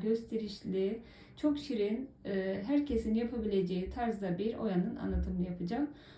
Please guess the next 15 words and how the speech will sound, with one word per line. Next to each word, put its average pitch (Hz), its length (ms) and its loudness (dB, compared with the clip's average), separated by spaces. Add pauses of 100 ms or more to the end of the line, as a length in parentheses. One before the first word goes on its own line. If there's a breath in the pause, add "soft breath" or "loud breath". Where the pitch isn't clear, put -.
(140 loud breath)
Oyamı 311 320 4
kendimce 220 520 4
uyarladım. 202 600 2
Sizler 226 500 2
de 202 40 0
yapın, 240 520 2
deneyin. 233 460 2
Çeyizlerinizde, 202 800 0
bohçalarınızda 196 680 0
bu 233 100 -6
tatlı 220 360 -4
güzel 202 240 0
modelimi 202 480 4
bulundurun 214 520 4
arkadaşlar. 180 680 2